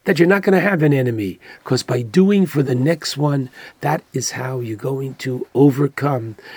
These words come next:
the feelings of enmity, or God forbid, not liking the next person. Tonight, in Tehillim ninety-nine, as part of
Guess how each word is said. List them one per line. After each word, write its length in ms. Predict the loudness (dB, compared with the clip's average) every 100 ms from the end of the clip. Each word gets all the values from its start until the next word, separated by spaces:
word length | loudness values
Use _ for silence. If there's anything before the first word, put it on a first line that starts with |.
| -20 _
the 320 | -4 -4 -4 -10 -20 _
feelings 720 | -8 4 4 6 2 -2 -6 -4
of 400 | -4 -4 -8 -14 _ _
enmity, 680 | -2 2 0 -2 -4 -6 -8 _ -20 -20 -12
or 180 | -10 -8
God 320 | -4 -4 -4
forbid, 540 | -4 -6 -2 0 0 -2 -20 -20 -20 -6
not 400 | 0 0 -2 -10 -6
liking 600 | -4 -2 -4 -8 -10 -10
the 120 | -2 0
next 280 | 0 -2
person. 420 | -4 -2 -6 -6 -10 -12 -20 -20 -20 -20 -20 -6
Tonight, 640 | 0 2 2 0 -2 -8 _ _ _ -10
in 120 | -8
Tehillim 380 | 0 2 2 2
ninety-nine, 840 | 4 4 4 4 4 0 -2 -8 -14 -20 -20 _ -10
as 140 | -10
part 400 | -4 0 0 -2 _
of 420 | -6 -4 -6 -10